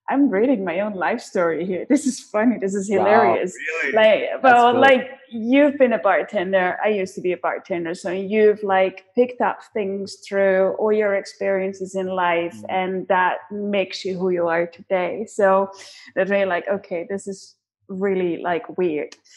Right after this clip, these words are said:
Speaker 1: Um, but at the same time, uh, I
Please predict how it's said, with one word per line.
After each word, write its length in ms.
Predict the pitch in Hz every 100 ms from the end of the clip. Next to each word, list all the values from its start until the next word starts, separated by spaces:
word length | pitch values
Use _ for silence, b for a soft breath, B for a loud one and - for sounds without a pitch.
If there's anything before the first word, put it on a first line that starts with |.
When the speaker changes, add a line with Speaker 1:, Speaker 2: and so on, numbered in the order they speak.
| B B B
Speaker 1:
Um, 800 | 233 226 233 226 220 214 208 - -
but 400 | 269 262 220 208 -
at 120 | 254
the 80 | 262
same 340 | 277 262 262
time, 640 | - - 285 220 208 214 - -
uh, 380 | 220 214 214 - - -
I 540 | 240 240 247 247 233